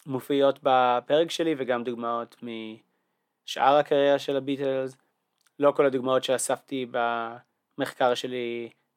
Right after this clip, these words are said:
נכנסו למאמר מפאת קוצר היריעה, אבל, אה, הרבה מאוד מהן שם, ושמתי לב שיש בעצם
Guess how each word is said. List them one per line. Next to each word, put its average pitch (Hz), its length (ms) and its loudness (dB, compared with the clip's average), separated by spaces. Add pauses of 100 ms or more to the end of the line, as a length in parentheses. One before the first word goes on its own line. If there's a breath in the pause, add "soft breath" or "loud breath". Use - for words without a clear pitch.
(140)
נכנסו 120 760 -6 (1300)
למאמר 117 800 4 (200)
מפאת 120 460 -8
קוצר 127 400 -2
היריעה, 120 480 0 (1200)
אבל, 120 480 -4
אה, 120 440 -10
הרבה 123 360 -10
מאוד 135 300 -6
מהן 127 260 -6
שם, 190 420 2
ושמתי 131 580 0
לב 175 200 6
שיש 143 460 -4
בעצם 131 760 0